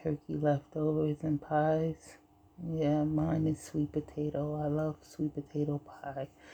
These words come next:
and chocolate pudding pie. That was, that's my favorite. Yeah. I was blessed. I didn't make turkey, but I had chicken. I made a whole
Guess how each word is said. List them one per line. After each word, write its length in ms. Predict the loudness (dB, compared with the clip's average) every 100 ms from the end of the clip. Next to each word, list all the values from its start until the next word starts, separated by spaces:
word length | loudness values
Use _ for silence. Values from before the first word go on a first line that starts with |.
| -20 -20 -14 2
and 800 | 8 12 12 12 12 10 8 6 -4 -20 _ _ -20 -20 _ -12
chocolate 480 | -2 -2 0 -4 0
pudding 360 | 2 4 2
pie. 420 | 0 -2 -2 -4 -8 -12 -2
That 120 | 0
was, 140 | 0 -4 -6
that's 320 | -2 -2 -4
my 140 | -8 -8 -6
favorite. 420 | -4 -4 -6 -10 -14 -20 -20 _ _ _ _ -20 -20 _ _ _
Yeah. 440 | -4 -2 0 2 0 -2 -20 _ -20 _ _ -20 -20 -20 -20 _ _ _ -20 -20 -20 -16 -2
I 100 | 0
was 240 | 2 0
blessed. 500 | -2 0 0 0 -2
I 120 | 0
didn't 320 | 4 4 8 8
make 260 | 8 4 -4 -20 -20 -20 -20 _ -10
turkey, 800 | 4 6 6 4 4 4 2 -4 -20 -20 -20 -20 -20 _ _ -14
but 300 | -4 0 2
I 100 | 2
had 320 | 0 2 0 0 -6 -18
chicken. 500 | -8 -8 -2 2 4
I 80 | 4
made 220 | 2 2
a 60 | 0
whole 360 | -2 -2 -2